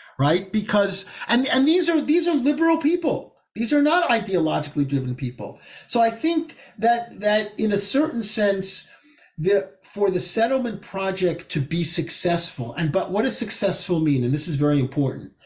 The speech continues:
For the settlement project to be successful means it is intractable.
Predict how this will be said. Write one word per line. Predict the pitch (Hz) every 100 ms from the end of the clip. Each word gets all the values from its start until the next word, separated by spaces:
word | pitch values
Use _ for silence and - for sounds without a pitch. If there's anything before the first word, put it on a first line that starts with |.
| - - - -
For | 185
the | 180
settlement | - 233 262 285 254 208
project | 208 196 202 -
to | 151
be | 170
successful | 139 147 - - 170 170 - 143 135
means | 131 139 160 196 202 202 190 185 - -
it | 170 170 156
is | 151 -
intractable. | 147 139 - 139 127 - 117 87 -